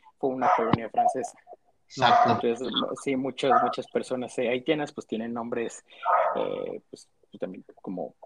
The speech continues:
Speaker 1: eh,
Speaker 2: Francés.
Speaker 1: franceses y, y, y hablan, hablan en francés, en François.
Speaker 2: Sí, está como también en partes de, de África que también son colonias británicas, entonces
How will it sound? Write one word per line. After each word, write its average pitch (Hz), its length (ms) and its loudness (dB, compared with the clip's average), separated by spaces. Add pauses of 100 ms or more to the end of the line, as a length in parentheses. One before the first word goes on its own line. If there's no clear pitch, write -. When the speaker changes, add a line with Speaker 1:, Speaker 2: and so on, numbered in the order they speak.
(100)
Speaker 1:
eh, 76 260 -6
Speaker 2:
Francés. 120 300 0
Speaker 1:
franceses 165 420 0
y, - 160 -10
y, 147 200 6
y 151 220 10
hablan, 135 480 6
hablan 120 360 -8
en 101 120 -18
francés, - 540 -18 (200)
en 269 120 -10
François. - 600 2 (800)
Speaker 2:
Sí, - 140 0
está 139 220 4
como 131 200 2
también 135 220 6
en 123 120 0
partes 131 320 4
de, 127 220 8
de 120 60 4
África 131 380 4
que - 60 -8
también 117 280 0
son 117 160 -2
colonias 120 420 2
británicas, 113 680 2
entonces - 440 4